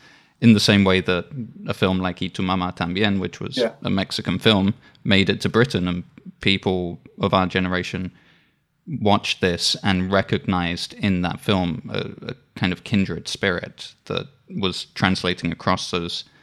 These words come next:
Speaker 1: those, uh, national boundaries.
Speaker 2: It's really lovely when it can do that, you know? Like, it really, really is. And, um, and I was so pleased with the audience response. Of course, the first time it was ever shown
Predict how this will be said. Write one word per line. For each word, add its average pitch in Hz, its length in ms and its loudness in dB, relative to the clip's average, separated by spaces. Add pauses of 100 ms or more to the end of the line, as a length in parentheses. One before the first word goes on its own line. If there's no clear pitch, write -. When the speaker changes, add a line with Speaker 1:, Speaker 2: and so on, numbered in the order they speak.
(320)
Speaker 1:
those, 85 380 -2
uh, 85 280 -4
national 95 460 0
boundaries. - 560 -8
Speaker 2:
It's 139 160 0
really 143 520 8
lovely 117 400 8
when 98 140 -8
it - 120 -16
can 107 120 -18
do - 200 -20
that, 95 260 -20
you - 80 -20
know? - 180 -20 (260)
Like, 110 140 0
it 107 80 -4
really, 113 380 -2
really 101 260 -16 (180)
is. - 200 -20 (120)
And, 113 80 -2
um, 107 340 -2 (260)
and 113 100 0
I 107 100 6
was 113 200 -8
so 139 320 2
pleased 117 520 0
with 104 120 -20
the 95 80 -16
audience 101 480 -6
response. - 640 -10 (320)
Of - 80 -20
course, 120 220 2
the 113 60 -8
first - 320 6
time 113 200 4
it - 60 -4
was - 220 -12
ever 110 580 6
shown 110 720 -8